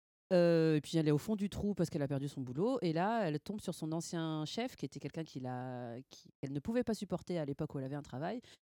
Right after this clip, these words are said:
et qui lui propose de venir travailler, euh, avec lui dans, dans un restaurant qu'il reprend. Donc voilà, et puis ça suit un petit peu, euh, ben, comment cette, euh, cette fi-, cette jeune femme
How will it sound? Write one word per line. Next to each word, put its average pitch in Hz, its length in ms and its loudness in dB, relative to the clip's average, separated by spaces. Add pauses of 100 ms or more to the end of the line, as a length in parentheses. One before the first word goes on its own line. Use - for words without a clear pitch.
et 170 80 -2
qui 226 100 -4
lui 214 100 0
propose 190 500 0
de 160 200 0
venir 170 160 -2
travailler, 160 540 0
euh, 139 240 0
avec 151 300 -2
lui 202 180 -4
dans, 160 160 -2
dans 143 320 -4
un - 20 -2
restaurant 170 440 -4
qu'il 180 180 -4
reprend. 143 340 -4 (680)
Donc 160 180 0
voilà, 165 300 4
et 190 80 2
puis - 80 -12
ça 170 140 0
suit - 180 -4
un 180 60 0
petit 180 160 -6
peu, 208 160 -6
euh, 160 640 4
ben, 156 120 -2
comment 196 240 -2
cette, 190 260 -4
euh, 151 440 0
cette - 220 -10
fi-, 135 400 -6
cette 135 400 -4
jeune 156 180 -2
femme 233 380 -4